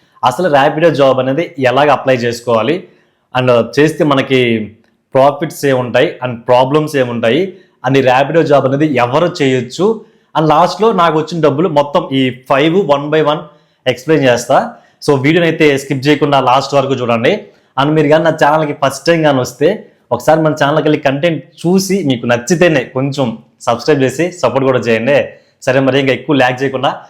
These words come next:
స్టార్ట్ చేసేద్దాం. And ఈ వీడియోకి ఒక థౌజండ్ లైక్సే, ఎక్కువ అడగట్లేదు, just థౌజండ్ లైక్స్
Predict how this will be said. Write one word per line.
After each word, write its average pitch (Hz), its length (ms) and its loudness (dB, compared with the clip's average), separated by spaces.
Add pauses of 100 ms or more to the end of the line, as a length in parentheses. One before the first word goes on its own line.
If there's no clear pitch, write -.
(280)
స్టార్ట్ 127 280 -2
చేసేద్దాం. 131 460 0
And 143 160 0
ఈ - 100 0
వీడియోకి 151 340 2
ఒక 135 80 2 (640)
థౌజండ్ 135 340 2
లైక్సే, 135 300 0 (180)
ఎక్కువ 139 220 -2 (400)
అడగట్లేదు, 123 400 -2 (100)
just - 160 -4 (100)
థౌజండ్ 123 320 0
లైక్స్ 127 180 -2